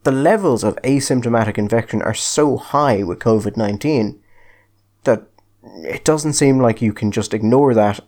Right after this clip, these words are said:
and act as if you have in any way an accurate result. Now, the C D C did a number of scenarios,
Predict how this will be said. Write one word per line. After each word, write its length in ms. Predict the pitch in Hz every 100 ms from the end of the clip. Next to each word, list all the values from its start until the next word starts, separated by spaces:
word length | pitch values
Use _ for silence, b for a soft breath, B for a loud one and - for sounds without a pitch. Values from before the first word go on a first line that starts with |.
| _ -
and 160 | 107 -
act 320 | 127 - -
as 80 | 110
if 140 | 104
you 120 | 113
have 200 | 110 101
in 100 | 104
any 260 | 104 117 113
way 220 | 104 101
an 100 | 101
accurate 440 | 98 98 - 92
result. 340 | 95 107 104 - B B B B
Now, 220 | 147 143
the 120 | 139 147
C 160 | 220
D 100 | 226
C 180 | 160 160
did 160 | 143 117
a 20 |
number 400 | 110 120 123 107
of 120 | 95
scenarios, 800 | - 104 101 104 98 98 - -